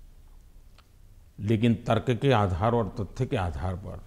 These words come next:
सदन में मैं कोई बात बताऊँ,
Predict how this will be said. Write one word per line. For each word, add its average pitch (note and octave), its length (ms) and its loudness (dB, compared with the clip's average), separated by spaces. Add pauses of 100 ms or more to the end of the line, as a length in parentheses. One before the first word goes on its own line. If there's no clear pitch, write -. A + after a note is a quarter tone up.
(840)
सदन G#2+ 400 2
में B2+ 140 6
मैं A#2 260 4
कोई G#2+ 220 0
बात F#2 260 0
बताऊँ, F2 560 -6